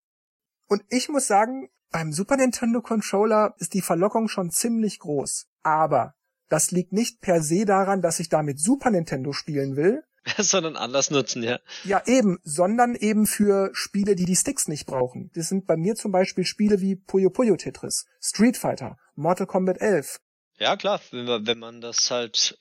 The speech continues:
Speaker 2: hauptsächlich nutzt, der S N S Controller war ja eine sehr coole, äh, Erfindung oder ein cooler Controller damals. Und, äh, <laughs> gerade für diese Arcade-Sachen wie Street Fighter bietet sich's ja perfekt an, weil der,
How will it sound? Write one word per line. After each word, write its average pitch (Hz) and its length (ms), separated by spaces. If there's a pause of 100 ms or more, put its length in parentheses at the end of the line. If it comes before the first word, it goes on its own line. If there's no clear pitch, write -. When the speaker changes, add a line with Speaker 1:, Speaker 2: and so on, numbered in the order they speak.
Speaker 2:
hauptsächlich - 560
nutzt, 151 320
der 123 160
S 120 140
N 123 80
S 110 180
Controller 135 540
war 170 140
ja 107 280
eine 110 480 (380)
sehr 113 280
coole, 120 480 (1000)
äh, 90 220
Erfindung 117 500
oder 113 160
ein 110 80
cooler 113 240
Controller 120 400
damals. 107 580
Und, 104 460
äh, 110 200
<laughs> - 20
gerade 143 400
für 139 220
diese 123 280
Arcade-Sachen - 1200
wie 117 60
Street 117 300
Fighter 120 280
bietet 113 400
sich's - 220
ja 117 80
perfekt - 480
an, 110 160
weil 104 160
der, 104 320